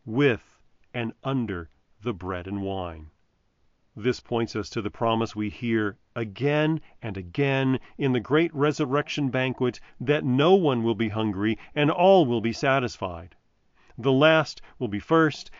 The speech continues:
and the first will be last, and the feasting will continue forever. Christ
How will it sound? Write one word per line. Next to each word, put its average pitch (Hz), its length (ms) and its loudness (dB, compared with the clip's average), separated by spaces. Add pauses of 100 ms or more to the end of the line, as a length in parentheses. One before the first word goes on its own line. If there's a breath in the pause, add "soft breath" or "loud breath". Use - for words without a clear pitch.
and 117 120 -4
the 104 80 -6
first 165 460 0 (180 loud breath)
will 117 120 -6
be 104 100 -2
last, 135 540 0 (160 soft breath)
and 127 120 -4
the 110 60 -4
feasting 170 560 0 (140)
will 139 120 0
continue 113 640 0 (160 soft breath)
forever. 95 800 -6 (640)
Christ 175 580 0